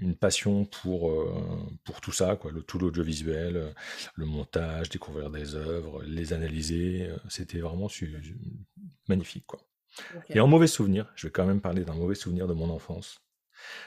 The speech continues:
Speaker 1: parce que ça peut avoir une influence aussi sur, euh, sur ma vie plus tard. Quand j'étais petit,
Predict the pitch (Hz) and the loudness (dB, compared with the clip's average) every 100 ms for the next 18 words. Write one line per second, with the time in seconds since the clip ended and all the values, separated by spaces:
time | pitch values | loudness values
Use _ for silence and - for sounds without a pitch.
0 | - - 87 - 123 - 92 107 104 98 | -4 0 2 4 4 4 4 6 8 6
1 | 98 95 92 - 92 92 95 95 - 92 | 4 2 -2 -4 -4 -2 -2 -4 -4 -4
2 | 101 85 80 - 92 85 104 - - 92 | -2 0 -2 -2 0 -2 -4 -8 -2 -2
3 | 107 - - - - - - 123 127 147 | -2 -12 -10 -6 -6 -8 2 6 6 6
4 | 143 127 - - - | 2 2 -2 -6 -8